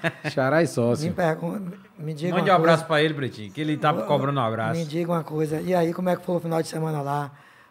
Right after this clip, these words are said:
Speaker 2: Valeu a pena aí? Tá arrependido? Vai voltar? Me conte alguma coisa.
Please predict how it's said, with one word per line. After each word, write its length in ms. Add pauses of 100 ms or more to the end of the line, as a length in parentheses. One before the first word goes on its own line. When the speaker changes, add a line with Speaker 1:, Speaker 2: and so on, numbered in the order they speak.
Speaker 2:
Valeu 300
a 100
pena 260
aí? 260
Tá 140
arrependido? 800 (440)
Vai 240
voltar? 520
Me 80
conte 260
alguma 220
coisa. 380